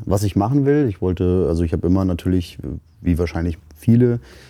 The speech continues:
ähm, meine Kinder vielleicht auch, so dem, dem Vater, äh, anhimmeln, irgendwie gesagt, ich will das machen, was mein Vater macht. So, ich will, ähm,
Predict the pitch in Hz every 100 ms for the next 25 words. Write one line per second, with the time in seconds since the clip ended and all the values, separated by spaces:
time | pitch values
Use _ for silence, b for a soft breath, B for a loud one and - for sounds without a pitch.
0 | B B - 101 98 98 92 87 95 98
1 | 98 95 98 90 - 98 120 117 98 92
2 | 90 90 90 - 107 131 120 117 110 B
3 | B B 110 107 104 107 117 123 - -
4 | - - 123 123 123 123 120 117 - 107
5 | 104 98 98 95 - 104 98 - 95 98
6 | 90 87 - - - - - - 85 -
7 | - 95 92 92 87 87 87